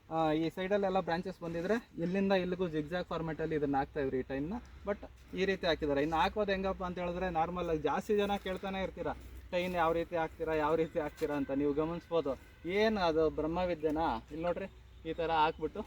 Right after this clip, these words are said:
ನೀಟಾಗಿ ಜಿಗ್‌ಜಾಗ್ ಫಾರ್ಮ್ಯಾಟಲ್ಲಿ. ನಿಮಗೆ ಇನ್ನೂ ಗ್ರಿಪ್ ಬೇಕಂತ ಹೇಳಿದ್ರೆ ಈಗ ಸೆಂಟ್ರಲ್ ಹಾಕಿರೋಂಥ ಇದಕ್ಕೆ ವೈರ್‌ಗೆ ಬೇಕಾದ್ರೆ ಒಂದೊಂದು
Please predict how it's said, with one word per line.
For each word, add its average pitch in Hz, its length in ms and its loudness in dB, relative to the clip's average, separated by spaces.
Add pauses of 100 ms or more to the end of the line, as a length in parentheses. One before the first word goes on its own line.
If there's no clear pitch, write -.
(680)
ನೀಟಾಗಿ 160 420 2
ಜಿಗ್‌ಜಾಗ್ 151 380 -2
ಫಾರ್ಮ್ಯಾಟಲ್ಲಿ. 135 560 -2 (3000)
ನಿಮಗೆ 170 320 0
ಇನ್ನೂ 185 280 2
ಗ್ರಿಪ್ 170 240 -8
ಬೇಕಂತ 170 360 -6
ಹೇಳಿದ್ರೆ 170 360 -2
ಈಗ 156 140 -2
ಸೆಂಟ್ರಲ್ 165 440 -2
ಹಾಕಿರೋಂಥ 160 480 -2
ಇದಕ್ಕೆ 156 520 0
ವೈರ್‌ಗೆ 165 400 0
ಬೇಕಾದ್ರೆ 151 420 -2
ಒಂದೊಂದು 139 640 0